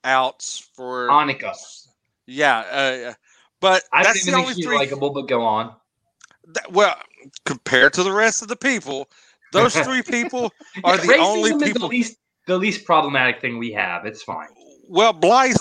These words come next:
Speaker 1: wa-, wasn't that bad. I, they, they set her up to be,
Speaker 2: Blythe?
Speaker 1: be somebody.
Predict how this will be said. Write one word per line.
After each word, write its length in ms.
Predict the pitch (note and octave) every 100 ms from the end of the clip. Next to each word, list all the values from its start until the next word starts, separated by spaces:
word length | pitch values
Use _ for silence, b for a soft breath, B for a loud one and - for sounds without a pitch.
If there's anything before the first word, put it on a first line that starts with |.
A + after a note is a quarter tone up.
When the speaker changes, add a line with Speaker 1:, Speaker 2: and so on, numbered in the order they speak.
| -
Speaker 1:
wa-, 220 | F#3 F3 F3
wasn't 420 | D3+ E3+ C#3 C3
that 280 | C#3 B2 A2
bad. 280 | A2+ G2+ A2
I, 360 | G#2+ D3 C#3+ B2+ B B B - - D#3
they, 280 | C3+ A3 G#3 - -
they 180 | D#3+ G#3
set 260 | - F#3+
her 240 | C#3+ D3 B2+
up 160 | A#2+ -
to 80 |
be, 160 | B2+ C#3
Speaker 2:
Blythe? 320 | D#3+ F3+ D3
Speaker 1:
be 100 | D3
somebody. 560 | D#3 F#3 D#3 D3 C#3